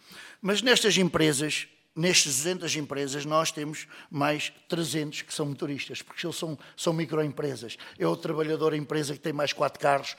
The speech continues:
mas ele também é, é motorista. Nós temos no global os seiscentos e vinte associados que estão registados e devidamente identificados. Também rel-, relativamente à segurança, e muito bem, que o Sr. Deputado falou, é uma preocupação nossa e sempre foi.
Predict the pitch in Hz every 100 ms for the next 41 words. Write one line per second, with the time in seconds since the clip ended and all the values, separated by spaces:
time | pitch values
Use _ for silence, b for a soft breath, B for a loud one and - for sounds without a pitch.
0 | B B 175 180 185 180 165 160 151 175
1 | 170 156 156 160 - B B B B -
2 | 165 156 160 139 120 - B B - 135
3 | 156 143 160 147 165 143 143 143 B B
4 | 139 - 147 151 139 143 151 135 123 131
5 | - 147 - - 135 - - 135 131 -
6 | B B 143 143 139 143 135 131 131 -
7 | 117 87 - - B B B B B 196
8 | 220 262 208 214 - 151 233 - 208 196
9 | 202 - 175 175 156 165 160 156 156 131
10 | 139 120 98 b b - 160 127 - 135
11 | - 127 117 - B B 185 196 180 170
12 | - 160 160 143 139 151 - 135 - 120
13 | 107